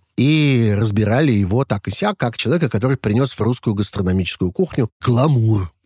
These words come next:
Хотя он, конечно, не знал этого слова, но по смыслу, да, ровно так оно и было.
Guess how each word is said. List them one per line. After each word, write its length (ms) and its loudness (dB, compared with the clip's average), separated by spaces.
Хотя 340 -4
он, 120 0
конечно, 280 -4
не 140 -2
знал 300 -4
этого 180 -8
слова, 360 -2
но 220 -4
по 140 -2
смыслу, 480 -2
да, 280 -2
ровно 300 -2
так 240 -4
оно 220 0
и 60 -4
было. 260 -12